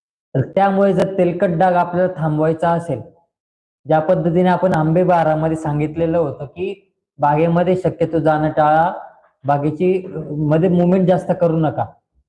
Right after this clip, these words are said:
ज्या ज्या डाळिंब उत्पादक शेतकऱ्यांनी ऐकलं, त्यांच्या डाळिंब बागेमध्ये तेलकट डाग हा कंट्रोल झाला, थांबला आणि आता चांगल्या रेटमध्ये सुद्धा हार्वेस्टिंग त्या बागा होत आहेत.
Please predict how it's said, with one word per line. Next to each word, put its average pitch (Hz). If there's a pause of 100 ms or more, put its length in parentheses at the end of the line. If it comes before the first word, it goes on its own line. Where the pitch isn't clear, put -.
ज्या 143
ज्या 170
डाळिंब 170
उत्पादक 170
शेतकऱ्यांनी 147
ऐकलं, 156 (340)
त्यांच्या 139
डाळिंब 143
बागेमध्ये 139
तेलकट 143
डाग 143
हा 139
कंट्रोल 151
झाला, 151 (140)
थांबला 160 (580)
आणि 143
आता 151
चांगल्या 160 (320)
रेटमध्ये 170
सुद्धा 156
हार्वेस्टिंग 147
त्या 147
बागा 131
होत 123
आहेत. 113